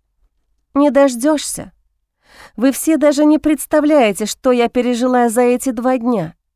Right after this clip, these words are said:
Тихо, чтобы не слышали другие, ответила я, незаметно для себя перейдя на «ты» с деканом. Человек в камзоле ехидно усмехнулся и обратился ко мне. «Говорите громче, адептка Корра.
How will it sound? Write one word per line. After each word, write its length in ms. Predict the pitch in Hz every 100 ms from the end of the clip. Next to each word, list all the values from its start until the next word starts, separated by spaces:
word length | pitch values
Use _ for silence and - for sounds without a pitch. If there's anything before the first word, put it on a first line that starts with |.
| _ _ _ _ _
Тихо, 340 | - 226 -
чтобы 380 | 175 - 202 190
не 140 | 202 202
слышали 420 | 220 202 202 196
другие, 460 | 185 196 233 247
ответила 480 | 202 - 220 - 202
я, 380 | 202 208 262 175 _ _ _ -
незаметно 680 | 220 226 220 240 254 247 233
для 140 | 226
себя 340 | - 226 240 240
перейдя 560 | 233 226 233 202 226
на 180 | 226 220
«ты» 240 | - 240
с 60 | 220
деканом. 640 | 202 247 185 156 151 170 _ _ _ _ _ _ _ _ _ _ _ _ _ _ _
Человек 500 | - 202 202 214 233
в 100 | -
камзоле 540 | - 208 196 226 214 202
ехидно 400 | 180 226 214 214
усмехнулся 680 | 208 220 190 254 277 - 233
и 20 |
обратился 580 | 220 220 - 240 - 233
ко 140 | 240
мне. 280 | 220 151 - _ _ _ _ _ _ _ -
«Говорите 600 | 180 214 226 254 254 269
громче, 520 | 233 294 247 185 190
адептка 460 | 180 170 165 - 196
Корра. 520 | - 151 139 127 -